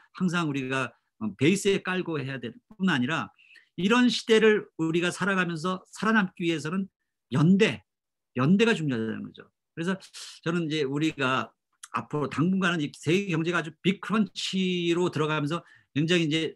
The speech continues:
수축될 텐데 이 수축 사회 속에서 우리 민족만이 어쩌면은 남과 북이 서로 만나서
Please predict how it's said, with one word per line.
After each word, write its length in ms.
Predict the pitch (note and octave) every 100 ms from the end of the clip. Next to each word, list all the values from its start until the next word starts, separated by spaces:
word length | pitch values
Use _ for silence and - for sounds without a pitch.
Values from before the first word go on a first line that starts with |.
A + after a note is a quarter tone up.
| -
수축될 540 | - - - G#3+ F#3+ -
텐데 380 | A#2 G2+ G#2
이 140 | A2 D3
수축 400 | D3 - - G#3+
사회 260 | G#3 G#3
속에서 520 | F#3+ F3+ E3 D3+ G#3+ - - _
우리 240 | D3+ A#3 B3
민족만이 1400 | G3 G#3 G3 A3 G#3 G3+ _ _ - E3 F3+ G3 G3 - _
어쩌면은 680 | E3 D#3+ G#3+ E3 E3 C#3+ A#2+
남과 380 | D#3 G3+ A#3+ G3+
북이 180 | F#3+
서로 220 | F#3 G3+ F#3
만나서 800 | C3 E3 F3+ F3+ D3 G3 A2+